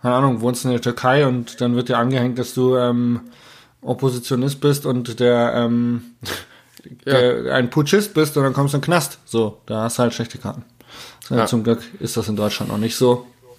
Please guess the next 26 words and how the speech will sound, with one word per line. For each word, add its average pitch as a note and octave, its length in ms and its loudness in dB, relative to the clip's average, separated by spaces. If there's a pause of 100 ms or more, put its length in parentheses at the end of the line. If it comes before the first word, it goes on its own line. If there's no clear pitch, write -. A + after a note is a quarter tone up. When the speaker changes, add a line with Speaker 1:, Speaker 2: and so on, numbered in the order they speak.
(840)
Speaker 1:
Props A#2 260 0
gehen A2+ 160 0
raus G#2+ 440 -4 (160)
an G#2+ 180 -6
die G#2+ 80 -6
Polizei, A2+ 500 -4
die A#2+ 100 0
da A#2 100 0
gute C#3+ 320 2
Arbeit C#3 360 2
für C3+ 120 0
dich A#2+ 180 -2
geleistet A2+ 500 -2
hat. A#2+ 180 -12 (240)
Ja? C#3 320 -2 (360)
Speaker 2:
So C3 140 -4
schaut's A#2 220 -6
aus. A2+ 200 -6 (1040)
In E3+ 120 0
diesem C4 240 2
Sinne, B3+ 360 4 (540)
ähm, E3+ 540 4 (1300)
war D3 160 2
das E3 140 0
ein, C#3+ 580 -2
ähm, C3 600 -4